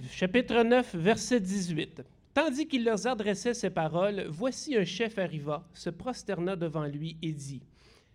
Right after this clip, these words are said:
Ma fille est morte il y a un instant, mais viens, impose-lui les mains et elle vivra. » Jésus se leva et le suivit avec ses disciples.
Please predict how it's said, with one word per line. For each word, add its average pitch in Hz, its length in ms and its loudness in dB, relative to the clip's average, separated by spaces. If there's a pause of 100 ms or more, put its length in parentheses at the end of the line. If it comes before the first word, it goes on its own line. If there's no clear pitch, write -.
(180)
Ma 214 120 2
fille 277 300 0
est 185 80 6
morte 180 360 -2
il 170 160 -2
y 170 60 2
a 170 60 4
un 214 160 2
instant, 139 440 -4 (200)
mais 170 160 4
viens, 180 320 0 (220)
impose-lui 269 600 0
les 196 160 6
mains 165 220 0 (120)
et 165 120 -14
elle 160 160 -16 (120)
vivra. » 143 380 -20 (640)
Jésus 170 180 -6
se 180 120 -6
leva 160 440 -4 (140)
et 165 120 -4
le 165 120 -2
suivit 196 520 -6
avec 208 280 -6
ses 190 180 -6
disciples. - 540 -14